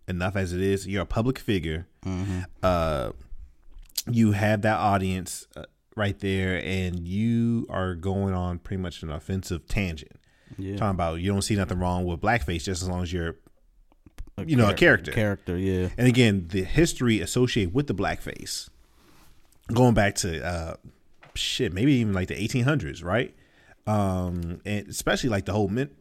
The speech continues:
Speaker 1: minstrel shows, you know, um, this is, again, even if you did wanna give her the benefit of the doubt, which I'm not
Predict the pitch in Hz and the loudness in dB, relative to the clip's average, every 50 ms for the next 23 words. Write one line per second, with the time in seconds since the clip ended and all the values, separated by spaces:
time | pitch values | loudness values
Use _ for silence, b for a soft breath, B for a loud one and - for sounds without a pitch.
0 | _ _ - 95 120 147 - - 98 85 - - 90 76 76 - 95 95 - - | _ _ -4 -2 -2 0 0 -2 -4 -4 -4 -4 -4 -4 -4 -4 -6 -6 -8 -12
1 | - - _ _ _ - - _ - _ - 143 127 113 110 101 98 90 82 95 | -16 -18 _ _ _ -20 -20 _ -20 _ 0 2 4 4 4 2 2 0 0 0
2 | 95 92 90 87 85 82 80 73 _ _ _ _ _ _ _ _ _ _ _ _ | 0 0 -2 -4 -4 -6 -8 -12 _ _ _ _ _ _ _ _ _ _ _ _
3 | _ _ _ _ _ _ - - - - 202 202 208 160 113 104 - _ _ _ | _ _ _ _ _ _ -20 -14 -6 -6 -4 0 0 -2 -2 -2 -8 _ _ _
4 | _ - - - B B B B B B B B B _ _ _ _ _ _ - | _ -18 -18 -18 B B B B B B B B B _ _ _ _ _ _ -20
5 | - - - - 143 127 120 143 123 104 - - - - - - - _ _ _ | -20 -16 -4 -2 0 8 10 12 12 10 8 2 -6 -10 -18 -20 -20 _ _ _
6 | _ - 165 180 185 160 131 117 110 95 120 123 110 110 104 95 95 101 87 104 | _ 6 8 8 10 8 8 6 6 8 10 10 10 10 6 6 4 4 4 4
7 | 98 90 82 82 95 98 98 - 101 92 95 92 82 82 82 82 85 85 87 87 | 2 2 2 0 0 0 0 -2 -2 -2 -2 -2 -2 -2 -2 -2 0 -2 -4 -6
8 | - - 87 90 98 92 82 80 87 98 | -6 -4 -2 -2 0 0 0 -2 -4 -6